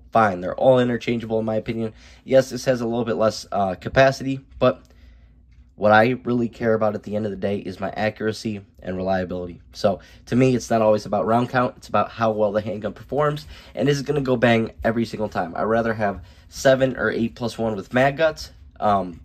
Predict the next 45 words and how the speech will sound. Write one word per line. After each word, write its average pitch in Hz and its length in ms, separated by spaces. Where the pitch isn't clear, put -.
than 107 200
fifteen 127 400
plus 110 220
one, 117 300
and 107 200
you 101 80
have 101 140
to - 80
clear 110 320
a 104 40
malfunction 98 520
every 92 160
two 87 240
rounds. 85 400
So 101 240
it 220 140
is 208 100
what 196 140
it - 100
is. - 220
Last 143 280
but 143 100
not 143 180
least, 156 280
this 127 120
may 143 140
be 139 140
<laughs> 147 100
number 139 180
eleven. 127 400
I 127 140
don't 135 200
know. 120 280
Sorry, 113 220
guys, 110 200
I'm 104 120
sick, 113 440
and 104 120
my 98 120
pile 110 300
got 107 160
mixed 110 300
up. 110 200
Glock 143 200
twenty-seven. 127 800